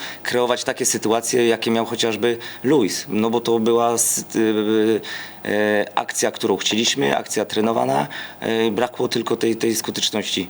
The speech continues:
ale jednak czegoś brakło. E, i tutaj na pewno, na pewno mamy duże pole do popisu,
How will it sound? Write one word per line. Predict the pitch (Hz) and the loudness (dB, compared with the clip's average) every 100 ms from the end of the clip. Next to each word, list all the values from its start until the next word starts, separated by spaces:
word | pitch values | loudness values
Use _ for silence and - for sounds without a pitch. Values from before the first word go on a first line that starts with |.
| - | -4
ale | - 113 | -2 0
jednak | 113 117 | 0 0
czegoś | - 113 107 | 2 0 2
brakło. | 117 110 101 95 - - - - | 0 0 0 -2 -4 -16 -18 -4
E, | 101 101 101 98 98 95 | 0 2 2 2 2 0
i | 110 | -2
tutaj | 107 - - 117 117 117 - - - - | -4 -4 -2 0 0 0 -8 -20 -20 -6
na | 107 110 | -2 0
pewno, | 117 101 113 110 | -2 0 0 2
na | 107 110 | 2 0
pewno | 110 110 104 104 | -2 0 0 0
mamy | 107 107 107 104 - - | 0 0 -2 -4 -14 -16
duże | - 117 120 117 | -6 -2 0 0
pole | - 123 117 | 0 0 2
do | 113 | 0
popisu, | 117 110 127 - 123 120 | -6 -6 -4 0 0 0